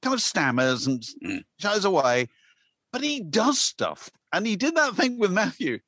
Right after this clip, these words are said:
Speaker 1: And he's standing out there in Wardour Street singing a song in his,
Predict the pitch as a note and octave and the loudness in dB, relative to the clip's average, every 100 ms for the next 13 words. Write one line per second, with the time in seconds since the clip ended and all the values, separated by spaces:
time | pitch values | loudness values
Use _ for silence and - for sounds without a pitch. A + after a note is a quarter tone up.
0 | _ _ F#3 F#3 B3 - - C#4 D#4+ C#4+ | _ _ -10 -6 -2 -2 0 0 2 2
1 | G3 F3+ E3+ F#3 F3+ C4+ F4 G#3 A#2+ - | 2 4 2 2 4 4 4 2 -2 -4
2 | - G#2 C3 - - F#3 A#3 A#3 A3 A3+ | -8 -8 -6 -4 0 0 2 0 0 -2
3 | F#3 A#3+ A3 C3+ F2 G#2+ C3 B2+ A2+ | 0 2 4 2 -2 -4 -2 -2 -4